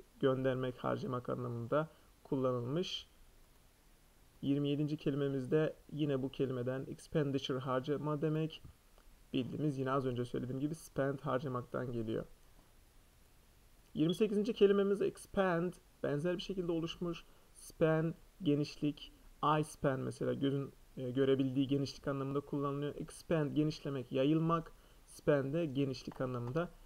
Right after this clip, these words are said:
Ex ve span birleşerek bu kelime oluşmuş. Yirmi dokuzuncu kelimemiz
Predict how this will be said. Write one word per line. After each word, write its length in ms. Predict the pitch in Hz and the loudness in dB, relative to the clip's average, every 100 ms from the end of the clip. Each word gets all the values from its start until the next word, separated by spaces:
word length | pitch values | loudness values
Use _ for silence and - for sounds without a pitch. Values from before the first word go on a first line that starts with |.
| - - | -6 -4
Ex 260 | 165 - | -4 -2
ve 60 | 135 | -4
span 400 | - - 135 131 | -4 -2 0 0
birleşerek 500 | 135 120 - 156 - | 0 -2 -2 -4 -4
bu 60 | |
kelime 340 | 131 131 123 156 | -6 -4 0 2
oluşmuş. 580 | 147 127 - 110 - - - - - - - - | 2 0 -4 -10 -10 -16 -20 -20 -20 -20 -10 -2
Yirmi 200 | 143 156 | 2 2
dokuzuncu 360 | 160 180 180 | 0 -2 0
kelimemiz 580 | - 180 180 180 185 | 2 2 2 2 0